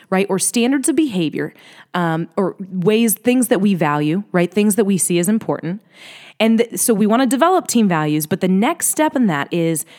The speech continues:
translate those into behaviors that we want to see in our organization. I think Adidas has a cool set of team values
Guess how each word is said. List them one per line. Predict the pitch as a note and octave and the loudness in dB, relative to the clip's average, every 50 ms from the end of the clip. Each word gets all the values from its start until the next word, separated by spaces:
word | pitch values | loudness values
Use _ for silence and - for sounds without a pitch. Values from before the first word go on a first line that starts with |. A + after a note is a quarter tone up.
| - _ | -18 _
translate | - - - C4 C4 C4+ D4 D4 - C4+ A#3 A3 - | -10 -6 -2 -2 0 0 0 0 0 0 0 0 0
those | - G#3 G3 F#3+ - | 0 2 2 2 0
into | - - A3 A3 A#3 A3+ - - - F#3 E3+ E3 E3 D3+ | -2 -2 0 2 2 0 0 -2 -2 0 0 0 0 -2
behaviors | D3 F3+ E3 D3 C#3 E3 E3 E3 E3 C#3+ - F#2+ D#2 D#2+ - - - | -4 -6 -6 -6 -4 -4 -2 -2 -2 -4 -6 -8 -8 -8 -8 -6 -4
that | - F3 - | -4 -4 -2
we | E3+ F#3 | 0 0
want | E3+ E3+ D#3+ - - | 0 0 -2 -4 -4
to | - E3 | -6 -6
see | - - - F3+ E3+ D#3+ | -6 -4 -2 -2 -2 -2
in | D#3 D#3 | -2 -4
our | D3+ - | -4 -4
organization. | - D#3 D3+ C#3+ D3+ D3 C#3+ D3 D3 C#3+ C#3+ - - A#2+ | -4 -4 -4 -4 -4 -4 -4 -4 -4 -4 -6 -6 -6 -6
I | F3 | -4
think | F3+ - C4+ C#4 | -4 -2 -2 -2
Adidas | B3+ F3+ G3+ G3+ F#3 F3+ - | -2 0 0 0 0 0 0
has | - E3+ D#3+ D#3 | 0 -2 -2 -2
a | D3 | -4
cool | - - F3+ F3 E3+ | -4 -4 -4 -2 0
set | - F3 D#3+ D3+ | 0 0 0 0
of | D3 C#3 - | -2 -2 -4
team | - - F3 E3 D#3+ | -4 -4 -2 -2 -2
values | D3 C#3+ C#3+ D3 C#3+ C#3 C3+ - - | -2 -2 -2 -2 -2 -2 -2 -4 -4